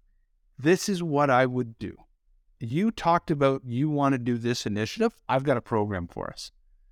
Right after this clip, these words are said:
because I ran it at my past company. I have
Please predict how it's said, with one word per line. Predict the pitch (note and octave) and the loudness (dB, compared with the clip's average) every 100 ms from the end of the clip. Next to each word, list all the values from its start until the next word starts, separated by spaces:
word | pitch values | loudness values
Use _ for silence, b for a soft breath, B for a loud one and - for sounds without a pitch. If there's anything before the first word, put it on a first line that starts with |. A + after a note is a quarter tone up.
| _ _ _ | _ _ _
because | A#2+ G#2+ A#2+ A2+ G#2+ G2 | -4 0 2 2 0 -4
I | G#2 | -6
ran | F#2+ C3 | -2 0
it | C3+ | 0
at | C3+ | 0
my | B2+ B2+ | 0 0
past | - F3+ E3+ - | 0 0 0 -4
company. | - E3 E3 E3 D#3+ D#3 _ _ _ _ _ _ - | -2 0 0 0 0 -2 _ _ _ _ _ _ -6
I | A#2 A2+ | -2 0
have | G#2+ G#2+ | 0 -2